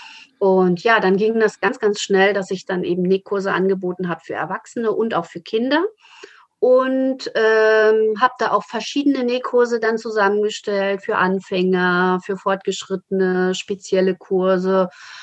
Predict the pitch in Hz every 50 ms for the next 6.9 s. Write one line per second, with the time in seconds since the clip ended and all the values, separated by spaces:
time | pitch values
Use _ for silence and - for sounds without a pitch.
0 | - - - _ _ - 175 175 175 180 175 180 180 180 - - - 202 185 180
1 | - - 180 180 190 190 175 180 170 - - - 180 170 - - 180 170 170 175
2 | 175 165 - - 170 175 170 170 175 175 170 175 175 175 170 170 175 - 196 202
3 | 220 233 214 226 214 208 196 196 202 196 196 196 190 190 - 202 190 202 202 208
4 | 208 - 214 202 - 202 190 - - - 196 190 185 196 180 185 185 185 - 190
5 | 175 180 170 175 - - 190 - 165 165 - - - 190 185 - - - 175 170
6 | 170 175 175 170 170 175 175 175 - - 165 175 170 170 170 170 170 165